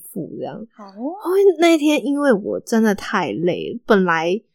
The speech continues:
Speaker 1: 在楼下的时候我还可以稍微跟她讲话聊天，但是到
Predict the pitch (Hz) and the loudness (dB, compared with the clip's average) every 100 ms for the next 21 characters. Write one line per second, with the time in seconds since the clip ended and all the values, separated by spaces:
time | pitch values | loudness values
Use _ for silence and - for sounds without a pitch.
0 | _ _ - 294 262 202 185 196 240 202 | _ _ -4 0 4 4 2 2 2 2
1 | 180 170 - 165 165 - 175 135 185 - | 2 -2 -8 -10 -12 -8 -8 -6 -6 -6
2 | 180 165 208 175 85 64 - - - 196 | -8 -4 0 0 -2 -12 -16 -10 -2 0
3 | 202 156 180 170 170 - - 175 170 180 | 0 -2 -4 -4 -8 -10 -10 -8 -6 -6
4 | 117 82 82 208 - - 190 - _ - | -8 -8 -8 -10 -10 -12 -12 -20 _ -20
5 | - 294 285 294 240 123 - _ 294 254 | -8 -6 0 0 0 -4 -10 _ 4 4
6 | 202 180 | 4 -2